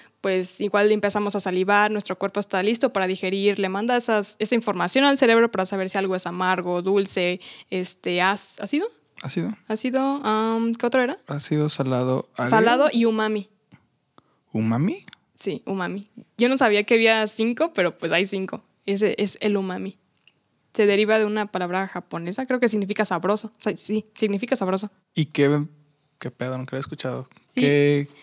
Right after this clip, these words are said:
Speaker 1: Es como si fuera una fusión de todos esos sabores y eso lo percibes. Mira, haz de cuenta que tu lengua es esta y
Speaker 2: Ujú.
Speaker 1: lo tienes aquí, <laughs> básicamente.
Speaker 2: Pepillo, un acercamiento a la mano de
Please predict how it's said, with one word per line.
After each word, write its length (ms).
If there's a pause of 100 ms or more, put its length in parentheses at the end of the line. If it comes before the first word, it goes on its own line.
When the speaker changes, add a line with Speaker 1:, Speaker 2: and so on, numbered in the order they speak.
(160)
Speaker 1:
Es 120
como 200
si 120
fuera 180
una 120
fusión 560
de 100
todos 300
esos 180
sabores 560 (220)
y 100
eso 140
lo 120
percibes. 440 (160)
Mira, 180
haz 40
de 80
cuenta 220
que 100
tu 140
lengua 360
es 160
esta 240 (360)
y 160
Speaker 2:
Ujú. 80
Speaker 1:
lo 100
tienes 220
aquí, 280
<laughs> 40 (320)
básicamente. 440
Speaker 2:
Pepillo, 120
un 80
acercamiento 540
a 20
la 80
mano 300
de 180